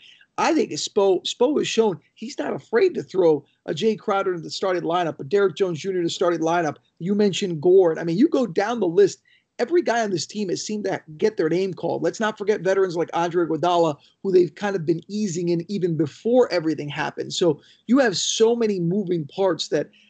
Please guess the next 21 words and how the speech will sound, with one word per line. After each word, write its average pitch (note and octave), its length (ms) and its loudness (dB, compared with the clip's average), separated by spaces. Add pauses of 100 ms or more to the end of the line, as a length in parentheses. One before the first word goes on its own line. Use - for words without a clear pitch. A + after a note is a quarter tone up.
(180)
I A3+ 120 2
really C4 340 2
think A3+ 340 -2
the E3 160 -12 (100)
eight A3+ 460 -2
games F3+ 440 -2 (100)
before F#3+ 580 2
the D#3+ 100 0
playoffs D#3 580 -2 (180)
is F3+ 100 -2
going A3+ 300 0
to G3+ 60 -2
give E3 180 -2
Spo F3+ 320 2
a D#3 40 -2
chance F3+ 300 -6
to F3+ 80 -4
really F#3 480 2 (320)
mix F3 400 0
and E3+ 160 0
match. E3 480 -4